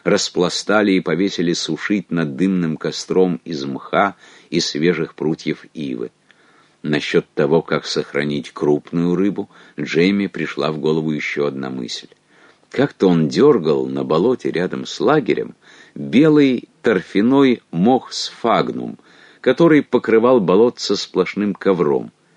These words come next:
и неожиданно наткнулся на лед. Когда мальчик удалил весь мох, то на глубине нескольких футов ниже поверхности земли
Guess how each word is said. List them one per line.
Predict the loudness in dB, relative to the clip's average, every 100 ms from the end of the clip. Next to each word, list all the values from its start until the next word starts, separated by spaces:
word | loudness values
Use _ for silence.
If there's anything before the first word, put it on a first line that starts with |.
| _ _ -10
и | -8
неожиданно | -6 -6 -4 -2 0 0 0 0 -2
наткнулся | 0 -2 -4 -4 -2 0 -2 -4 -4
на | -2 0
лед. | 4 4 2 -6 _ _ _ _ _ _ _ _ _ _
Когда | -4 0 0 2 2 4
мальчик | 4 2 0 -6 0
удалил | 2 2 4 2
весь | 2 0 -2 -2
мох, | 0 0 -4 -16 _ _ _ _ _ _
то | 2
на | 4
глубине | 4 4 4 4
нескольких | 2 0 0 -2 -2 -6
футов | -2 0 0 -2 -2
ниже | -4 -2 -2
поверхности | -2 -2 -4 -6 -10 -8
земли | -8 -6 -4 -2 -4